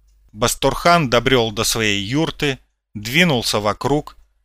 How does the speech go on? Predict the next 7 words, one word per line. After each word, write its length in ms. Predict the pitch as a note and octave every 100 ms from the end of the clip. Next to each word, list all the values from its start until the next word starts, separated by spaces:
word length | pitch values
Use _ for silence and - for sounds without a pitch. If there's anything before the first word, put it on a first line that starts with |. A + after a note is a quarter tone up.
| _ _ A#2+
и, 80 |
зайдя 420 | A#2+ C#3+ C#3+ D3+ B2+
с 60 |
задней 460 | G2+ C3+ B2+ A#2+ A2
стороны, 580 | - A#2 A#2+ C3+ E3 C#3+
распахнул 640 | A2 - A2 B2 C3 C3
халат. 560 | - A#2 A2 F#2+ -